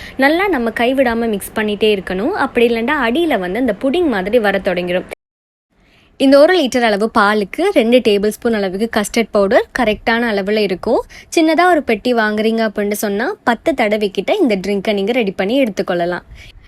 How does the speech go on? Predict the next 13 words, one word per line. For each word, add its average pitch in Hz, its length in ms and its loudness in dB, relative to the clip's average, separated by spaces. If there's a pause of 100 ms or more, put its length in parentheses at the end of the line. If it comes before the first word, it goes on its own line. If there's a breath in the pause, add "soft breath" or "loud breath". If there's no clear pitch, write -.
இதை 285 180 4
மாதிரி 262 440 0
ரெடி 226 200 2
பண்ணி 233 340 0
எடுத்திருக்கிற 196 520 -4
கஸ்டர்ட் 226 400 -2
மிக்ஸை 214 400 -4
நான் 277 120 0
வந்து 202 200 -2
ஒரு 214 240 -2
ஏர்டைட்டான 220 640 -2
கண்டெய்னருக்கு 214 640 -4
மாத்திக்கொள்றேன். 190 760 -4